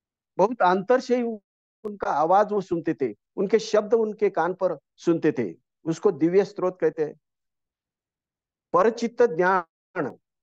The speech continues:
हर व्यक्ति के चित्त में, चित्त की अवस्था वो जानते सकते, लोगों के चित्त में कौन से कु-, विचार है, कुशल विचार है कि अकुशल विचार है,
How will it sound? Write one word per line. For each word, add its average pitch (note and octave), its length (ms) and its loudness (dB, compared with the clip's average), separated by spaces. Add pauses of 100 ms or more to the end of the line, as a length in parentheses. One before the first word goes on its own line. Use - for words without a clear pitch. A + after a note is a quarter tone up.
(160)
हर B3 240 2
व्यक्ति A3+ 300 0
के B3 160 -4
चित्त G3+ 320 -6
में, G3+ 300 4
चित्त A#3 320 -2
की C4+ 140 -2
अवस्था G#3 420 0
वो A3+ 120 2
जानते F3+ 440 0
सकते, - 320 -14 (1400)
लोगों A3+ 540 4
के C#4 140 -2
चित्त A#3 280 -8
में A#3 200 4
कौन G#3+ 120 2
से G#3+ 160 -6
कु-, F#3 280 -10
विचार F3+ 340 2
है, D#3+ 80 2
कुशल G3 340 0
विचार F#3+ 320 0
है F3+ 100 2
कि E3+ 120 -4
अकुशल G3 440 0
विचार E3+ 340 2
है, C3 180 2